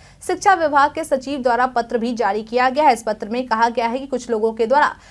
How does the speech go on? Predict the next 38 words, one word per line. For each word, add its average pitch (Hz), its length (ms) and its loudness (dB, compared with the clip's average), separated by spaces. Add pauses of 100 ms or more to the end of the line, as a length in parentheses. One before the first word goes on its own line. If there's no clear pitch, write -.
(180)
फर्जी 339 280 4
नियुक्ति 294 300 -4
पत्र 277 300 -2
बनवाने 233 480 -2
अथवा 226 340 0
फर्जी 285 360 -2
नाम 226 240 -4
से 294 160 -6
विद्यालय 226 460 -2
में 277 160 -4
योगदान 233 460 -2
करने 226 280 -6
की 240 160 -6
बात 208 260 -2
सामने 208 420 -4
आ 196 100 -2
रही 233 220 -2
है। 285 240 2
में 440 80 -2
हाजीपुर 320 460 0
समेत 302 380 -2
अन्य 254 220 0
जिले 247 260 0
में 262 100 -2
ऐसे 247 240 -4
प्रकरण 254 440 -2
सामने 226 400 -2
आए 214 200 -4
हैं, 254 160 -2
जहां 226 240 -4
चयनित 254 300 -4
शिक्षकों 240 380 -4
को 269 160 0
दोबारा 226 460 2
प्रमाण 226 380 -4
पत्र 233 260 -8
के 240 140 -6
साथ 233 260 -2